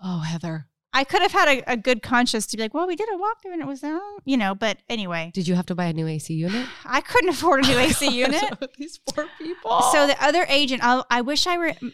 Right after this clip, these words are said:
Speaker 2: I think I remember her name, Jessica, and I know her to this day. I think she was an angel, and we either split it or she had angel seller clients that were like,
Speaker 1: "We'll replace it."
Speaker 2: Yes. I just remember it was this, like,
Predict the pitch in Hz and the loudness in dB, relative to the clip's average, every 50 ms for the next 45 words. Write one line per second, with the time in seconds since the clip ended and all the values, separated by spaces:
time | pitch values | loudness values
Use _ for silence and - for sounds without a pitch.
0 | _ 247 233 - - 254 254 262 254 247 240 233 226 220 214 226 214 208 220 208 | _ -6 -6 -4 -4 -4 -2 -2 -2 -2 -2 -2 -4 -4 -4 -4 -6 -6 -6 -6
1 | 202 190 185 180 208 196 185 - 202 _ 170 160 - - - _ _ 226 214 208 | -8 -8 -8 -6 -8 -8 -8 -10 -14 _ -12 -12 -12 -12 -14 _ _ -8 -6 -4
2 | 214 208 208 214 214 208 220 220 214 208 - 214 190 190 185 - - 185 170 175 | -4 -4 -4 -4 -4 -4 -6 -8 -8 -6 -8 -10 -8 -10 -12 -10 -8 -6 -6 -6
3 | 175 175 190 - 220 220 220 - - - 247 226 226 214 226 208 214 196 _ _ | -6 -6 -8 -8 -10 -8 -6 -6 -4 -4 -4 -6 -6 -8 -8 -8 -8 -12 _ _
4 | _ - 214 208 202 196 185 185 175 165 156 147 156 - _ - 214 202 196 185 | _ -8 -6 -4 -4 -4 -4 -6 -8 -8 -8 -10 -12 -12 _ -8 -6 -6 -6 -6
5 | 214 226 226 226 247 220 220 202 - - - _ _ 226 233 240 262 285 311 330 | -8 -8 -8 -6 -6 -6 -6 -6 -6 -10 -12 _ _ -6 -4 -2 -2 0 0 -2
6 | 339 320 _ _ - 247 233 226 226 226 226 - - - - 247 247 240 233 240 | -4 -6 _ _ -6 -4 -2 -2 -2 -2 -2 -2 -4 -4 -2 -4 -4 -2 -2 -2
7 | 233 226 _ - 226 220 220 214 226 202 - - - 214 202 196 196 185 - - | -4 -4 _ -2 -2 -2 0 -2 -4 -6 -8 -4 -4 -2 -2 0 -2 -4 -6 -6
8 | 185 185 175 170 170 175 - - - 190 - 196 190 185 180 180 180 175 175 _ | -6 -6 -6 -6 -8 -10 -12 -10 -10 -8 -8 -6 -6 -6 -4 -6 -6 -6 -8 _
9 | - _ _ _ _ _ _ _ _ _ _ _ _ _ _ _ _ 170 170 165 | -16 _ _ _ _ _ _ _ _ _ _ _ _ _ _ _ _ -4 -4 -2
10 | 156 156 147 - - 147 147 254 226 226 247 214 196 185 165 - - - _ - | 0 -2 -4 -4 -6 -10 -6 -4 -2 0 0 0 0 -2 -4 -8 -12 -8 _ 2
11 | 240 233 240 247 277 - - 302 262 247 247 247 233 233 233 202 208 202 208 202 | 2 2 4 2 0 0 2 2 2 2 2 2 2 2 0 0 0 0 -2 -2
12 | - - 220 202 - - 196 190 180 170 160 - _ - | -4 -8 -8 -8 -6 -4 -2 -2 -2 -2 -2 -8 _ -20